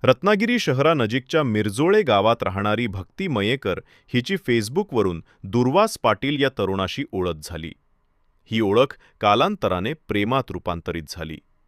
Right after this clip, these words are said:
दर्शन याने आपले इप्सित सध्य करून घेतले आणि त्यानंतर भक्ती त्याच्या डोळ्यात खुपू लागली. त्याने प्लॅन करून भक्तीला बोलावून घेतले आणि तिचा गळा आवळून खून केला. तिचा मृतदेह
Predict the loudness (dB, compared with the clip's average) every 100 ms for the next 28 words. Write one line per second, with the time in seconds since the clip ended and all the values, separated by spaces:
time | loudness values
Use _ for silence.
0 | _ _ _ _ _ _ 2 4 4 2
1 | 0 2 2 2 0 0 0 0 -4 -6
2 | -6 -6 -8 -4 -6 -2 -2 -2 -4 -6
3 | -6 -6 -6 _ -2 0 0 0 0 0
4 | -2 0 -2 -2 -8 _ -6 -6 -8 _
5 | -2 0 2 -2 0 0 -2 -4 -14 -12
6 | -8 -8 -8 -12 -18 _ _ _ _ _
7 | _ _ _ _ 0 2 0 2 0 0
8 | -2 -2 -2 -6 -8 -4 0 0 -2 -2
9 | -2 -2 -6 -4 -2 -4 -8 _ -2 -2
10 | -2 -2 -2 0 2 4 2 -2 -2 -2
11 | -4 -6 -8 -6 -6 -8 -10 -12 -12 _
12 | _ _ _ _ _ _ _ _ -10 -6
13 | -4 -4 -4 -2 0 -2